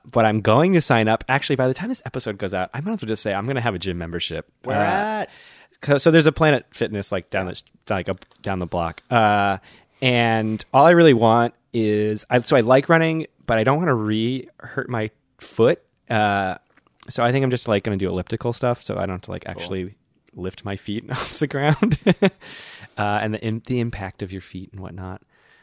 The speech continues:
Speaker 1: Um, or I could do, like, a cycling thing or something. But yeah, that's gonna be my switch. Instead of running, I might start doing that.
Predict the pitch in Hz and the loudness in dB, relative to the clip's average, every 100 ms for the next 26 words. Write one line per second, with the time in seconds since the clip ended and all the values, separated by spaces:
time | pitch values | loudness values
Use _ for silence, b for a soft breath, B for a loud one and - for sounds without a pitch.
0 | b - 110 101 98 98 - _ - 143 | b -4 -2 0 -4 -8 -14 _ -6 -2
1 | 180 165 123 92 85 85 87 85 - 82 | 0 2 0 -2 -6 -8 -8 -10 -10 -12
2 | 85 - 82 82 82 - 95 - 92 78 | -12 -14 -14 -14 -12 -6 -6 -4 -6 -8
3 | - _ _ _ _ - 120 - 131 120 | -14 _ _ _ _ -10 -6 -4 -2 0
4 | 110 95 98 - 147 143 - 131 160 135 | 0 -2 -2 -2 -2 -4 -6 -2 2 4
5 | 123 113 104 104 104 95 - 90 - 87 | 4 4 0 0 -2 -4 -6 -8 -6 -6
6 | 82 80 | -6 -8